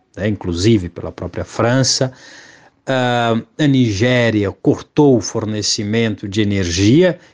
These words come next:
que alimentava várias partes do, ah, do Níger. Então, já é um país pobre que precisa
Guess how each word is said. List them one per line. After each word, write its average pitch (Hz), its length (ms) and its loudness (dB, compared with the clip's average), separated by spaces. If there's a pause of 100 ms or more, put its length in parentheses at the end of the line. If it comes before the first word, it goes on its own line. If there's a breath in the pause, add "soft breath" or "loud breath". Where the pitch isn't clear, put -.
(120)
que - 140 0
alimentava 107 760 0
várias 107 680 -2
partes 104 600 -4
do, 95 300 -8 (340 soft breath)
ah, 98 300 -2
do 95 220 0
Níger. 127 560 2 (460 loud breath)
Então, 135 300 0 (200)
já 170 360 2
é 147 100 4
um 131 120 2
país 120 400 0
pobre 104 480 0
que - 140 -10
precisa 123 1080 0